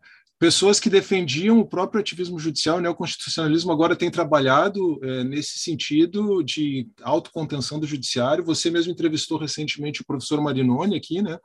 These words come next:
Uma grande referência minha, inclusive, nos meus estudos de processo civil.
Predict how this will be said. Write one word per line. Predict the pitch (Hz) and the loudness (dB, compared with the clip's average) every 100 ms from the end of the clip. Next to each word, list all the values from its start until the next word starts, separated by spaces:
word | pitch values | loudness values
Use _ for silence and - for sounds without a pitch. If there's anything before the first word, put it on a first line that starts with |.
| - - - _ | -20 -20 -20 _
Uma | 135 131 | -2 2
grande | 139 170 160 | 2 2 0
referência | 160 151 143 156 - 127 - _ | -2 -2 -4 -4 -4 -6 -8 _
minha, | 135 156 202 | 0 2 2
inclusive, | 185 147 135 127 151 151 | 2 0 -2 2 0 0
nos | 127 | -4
meus | 135 127 | -4 -6
estudos | 127 - 143 135 | -8 -6 -6 -4
de | 127 123 | -4 -6
processo | - 131 - 120 | -4 -6 -4 -6
civil. | - 120 165 | -6 -2 -2